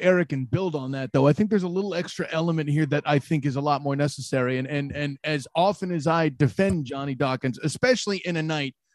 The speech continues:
where there's so much dunking, even past nine o'clock, I'm thinking of breakfast and coffee, which, I mean, hey, if we're gonna talk about de-, depth, dunking is also appropriate. Do not roll your eyes, Jeff. I am the dad joke man here. If you haven't learned yet, I cannot help you.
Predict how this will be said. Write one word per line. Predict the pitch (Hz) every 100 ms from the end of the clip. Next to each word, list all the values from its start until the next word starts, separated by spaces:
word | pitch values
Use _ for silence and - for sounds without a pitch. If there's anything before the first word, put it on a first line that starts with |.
| _ -
where | 160
there's | 175 190
so | - 220
much | 208 196 131
dunking, | 190 196 196 175 151 139
even | 196 208 202 160
past | 196 185 175
nine | 196 190
o'clock, | 165 180 185
I'm | 160
thinking | 143 196 160
of | 156
breakfast | 117 175 - 170 -
and | 143 120
coffee, | 156 180 - 113 - _
which, | 190 175
I |
mean, | 170 160
hey, | 143 165 113 _ _
if | 180
we're |
gonna | 180 202
talk | 202 190
about | 170 156 123
de-, | 180 185 - 143
depth, | 196 175 - _ _ _ 139
dunking | 190 220 - 175
is | 151
also | 185 190 160
appropriate. | 147 185 196 190 165
Do | 127 185
not | 165 320 359 -
roll | 330 311
your | 277
eyes, | 262 247 226
Jeff. | 202 233 190 - 196 -
I | 233 285
am | 254
the | 233
dad | 151 262 269
joke | 208 254 240
man | 226 226
here. | 190 220
If | 143
you | 156
haven't | 269 269 208
learned | 226 240
yet, | 240 196
I | 175 -
cannot | 208 226
help | 170 180 139
you. | 139